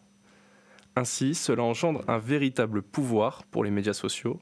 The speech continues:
puisqu'en contrôlant ainsi l'identité numérique, il est possible de contrôler ce qu'Olivier Earthshade décrit comme les axes du web, c'est-à-dire l'axe de la sphère privée d'un côté et celui de la logique parti-,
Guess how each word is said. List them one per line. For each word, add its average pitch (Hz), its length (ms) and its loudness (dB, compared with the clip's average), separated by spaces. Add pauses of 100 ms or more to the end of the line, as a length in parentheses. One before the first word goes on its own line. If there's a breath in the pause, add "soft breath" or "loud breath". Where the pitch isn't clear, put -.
(120)
puisqu'en 110 280 -2
contrôlant 117 540 0
ainsi 120 260 -2
l'identité 113 520 0
numérique, 107 540 0 (380 loud breath)
il 135 120 2
est 127 40 2
possible 123 380 -2
de 113 60 0
contrôler 104 420 -2
ce - 200 -2
qu'Olivier 110 600 -2 (220)
Earthshade 117 800 0 (140)
décrit 127 480 -2
comme 131 320 0
les 113 240 0
axes 135 180 0
du 123 100 -2
web, 107 280 0 (520 soft breath)
c'est-à-dire 113 840 0
l'axe 113 340 2
de 113 80 0
la 101 80 2
sphère 104 220 -4
privée 120 360 -6
d'un 127 140 2
côté 117 440 -2 (460 loud breath)
et 135 80 2
celui 117 300 0
de 117 80 4
la 104 100 2
logique 104 280 -2
parti-, 127 400 -2